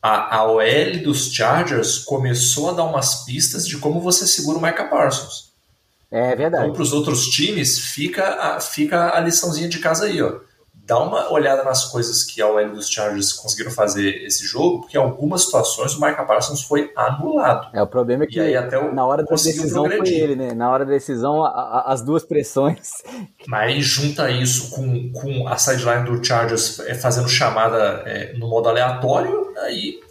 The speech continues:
Speaker 1: difícil.
Speaker 2: É verdade. Eu só, eu só, só vou fazer uma ressalva desse jogo, que aí às vezes é a situação do jogo mesmo. Que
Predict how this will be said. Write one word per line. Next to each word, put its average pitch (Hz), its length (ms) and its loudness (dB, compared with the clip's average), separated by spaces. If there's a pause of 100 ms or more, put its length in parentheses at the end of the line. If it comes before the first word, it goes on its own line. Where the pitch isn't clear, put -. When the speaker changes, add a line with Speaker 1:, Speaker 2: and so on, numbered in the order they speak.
(160)
Speaker 1:
difícil. - 480 0
Speaker 2:
É - 20 4
verdade. 127 240 2
Eu 135 120 4
só, - 140 -8
eu 147 140 2
só, 175 320 2
só - 140 2
vou 170 120 0
fazer 180 160 2
uma 170 60 4
ressalva 147 380 0
desse 151 260 0
jogo, 147 240 0
que 170 80 -2
aí 180 200 6
às 180 100 2
vezes 185 140 0
é 190 40 0
a 180 40 -4
situação 180 400 -2
do 175 100 -4
jogo 160 180 0
mesmo. 104 320 -4 (240)
Que 123 220 -10